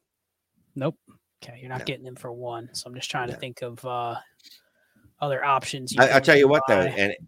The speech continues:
Speaker 2: and, and here you could get, um, you could also get creative, like, does someone have Warren and Singletary?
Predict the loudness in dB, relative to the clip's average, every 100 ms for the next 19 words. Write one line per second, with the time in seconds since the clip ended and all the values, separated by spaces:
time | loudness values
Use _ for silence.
0 | _ 0 0 2 -2 -2 -2 -2 -2 -4
1 | -2 -4 0 2 2 0 -2 -6 -10 _
2 | _ _ -12 -10 -6 -4 -4 -4 -6 -4
3 | -6 -8 _ _ _ _ _ _ -18 -14
4 | -6 -2 -2 -2 -4 -10 -16 -14 -10 -8
5 | -8 -6 -6 -6 -8 -6 -4 -6 -8 -8
6 | -8 -10 -12 -14 -16 -20